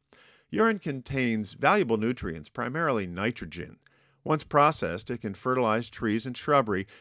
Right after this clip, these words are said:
in the many green spaces of the city, spaces that are being expanded exponentially by two thousand thirty under a master plan.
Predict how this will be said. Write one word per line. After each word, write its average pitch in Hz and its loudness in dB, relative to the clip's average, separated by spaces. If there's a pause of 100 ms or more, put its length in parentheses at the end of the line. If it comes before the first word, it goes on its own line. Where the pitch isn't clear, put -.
in - -6
the 107 -2
many 156 0
green 127 -4
spaces 120 0
of 92 -6
the 92 -6
city, 104 -2 (220)
spaces 156 0
that 104 2
are 90 -2
being 120 -4
expanded 107 -4
exponentially 110 -4 (280)
by 98 2
two 123 -6
thousand 98 -2
thirty 110 2
under 107 -4
a 101 -4
master 123 -4
plan. 135 0